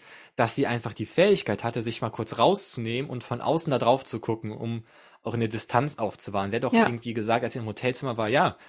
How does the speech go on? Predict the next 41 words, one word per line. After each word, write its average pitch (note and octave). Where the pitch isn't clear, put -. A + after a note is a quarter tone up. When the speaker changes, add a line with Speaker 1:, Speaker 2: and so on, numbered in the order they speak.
Speaker 1:
ich -
habe G#2
einfach A2+
entschieden C3
so, C3
Anna A#2+
ist -
nicht C3+
mehr A2+
Teil A#2+
meines A#2+
Lebens.“ D3
Und G2+
sie G#2+
hat's G#2+
einfach A2
auch -
dann G#2
geschafft, -
ähm, G#2+
Anna A2+
erstmal A#2
in A2+
der G#2
Lobby A#2
sitzen B2+
zu -
lassen. G2+
Klar, G#2
einmal A2+
hat -
sie G#2+
sie G#2
reingeholt, C3
so, A#2
Speaker 2:
Mhm. G#3+
Speaker 1:
was G2+
einfach F#2+
menschlich G#2+
auch G#2
ist, A2+